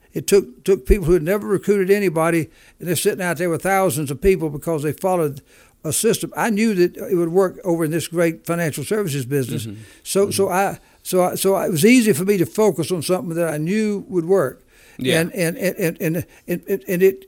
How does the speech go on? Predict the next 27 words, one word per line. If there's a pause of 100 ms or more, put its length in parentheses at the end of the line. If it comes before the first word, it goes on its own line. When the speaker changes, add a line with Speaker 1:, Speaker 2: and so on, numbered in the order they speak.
Speaker 1:
it
was
a
new
set
of
habits, (220)
because
if
you
don't
have
a
system (500)
which
is (220)
saving
you,
i-,
i-,
imposing
new
s-, (300)
success
habits
on
you